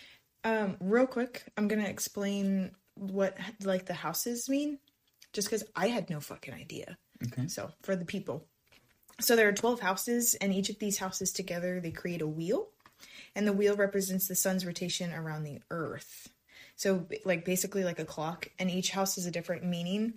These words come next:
Speaker 1: So in reading your natal chart, it's a collection of information pertaining to the location of the planets within the wheel in the moment that you were born. So you can use this wheel at any time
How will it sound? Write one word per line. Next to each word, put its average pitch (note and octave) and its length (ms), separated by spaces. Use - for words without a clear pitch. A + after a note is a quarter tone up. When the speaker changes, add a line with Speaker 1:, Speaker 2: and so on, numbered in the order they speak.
Speaker 1:
So - 160
in G3+ 160
reading A#3 260
your G3+ 120
natal A#3+ 340
chart, F3 460
it's F#3 120
a F#3+ 60
collection G3 460
of F#3+ 100
information F3 640
pertaining E3 520
to D#3+ 120
the D3 140
location D3+ 840
of D#3 120
the D3 100
planets D#3+ 560
within F#3 300
the G#3+ 80
wheel F3 580
in F3+ 140
the F3 80
moment D#3+ 320
that D#3+ 200
you E3 60
were D3+ 120
born. D#3 360
So - 160
you G3 60
can F#3+ 120
use G#3+ 220
this G3 160
wheel G3 160
at E3+ 120
any G3 180
time F3 440